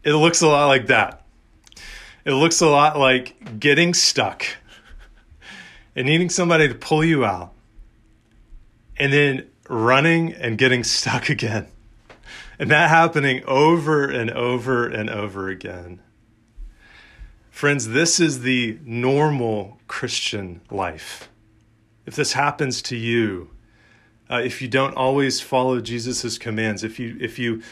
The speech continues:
uh, in fact, sin against him and deny him just like Peter, not just three times, but many, many times, Jesus has not denied you.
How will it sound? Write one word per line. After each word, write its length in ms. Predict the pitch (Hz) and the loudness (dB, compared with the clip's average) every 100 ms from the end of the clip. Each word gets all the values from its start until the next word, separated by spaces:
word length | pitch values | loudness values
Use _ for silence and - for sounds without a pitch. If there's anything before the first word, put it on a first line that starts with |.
| - - | -18 -12
uh, 60 | |
in 120 | 117 120 | -10 -8
fact, 300 | 143 135 - | -6 -4 -4
sin 280 | - 147 | -2 0
against 320 | 151 135 131 - | 0 -2 -4 -4
him 160 | 127 | -4
and 160 | 127 110 | -4 -6
deny 520 | 107 104 131 151 160 | -6 -4 -4 -2 -2
him 240 | 131 135 | -2 -6
just 220 | 127 131 143 | -6 -6 -6
like 220 | 131 - | -8 -10
Peter, 420 | 131 120 98 78 _ _ _ _ _ _ _ _ _ _ _ _ _ _ _ _ _ _ _ _ - | -10 -6 -8 -8 _ _ _ _ _ _ _ _ _ _ _ _ _ _ _ _ _ _ _ _ -10
not 160 | 135 147 | -6 -4
just 180 | 143 - | -6 -6
three 180 | 139 | -6
times, 380 | 139 123 117 107 | -6 -4 -4 -6
but 260 | 113 104 - - - _ 117 | -4 -6 -6 -20 -20 _ -8
many, 320 | 120 151 147 | -4 -2 -2
many 300 | 135 127 117 | -2 -4 -6
times, 720 | 123 117 101 90 85 - - _ _ _ _ _ _ _ _ _ _ _ | -8 -8 -10 -12 -12 -14 -14 _ _ _ _ _ _ _ _ _ _ _
Jesus 460 | - 131 131 131 - | -6 -4 -2 -4 -4
has 140 | 104 | -6
not 220 | 113 117 | -8 -8
denied 380 | 120 110 104 98 | -6 -6 -6 -8
you. 280 | 98 95 82 | -8 -10 -12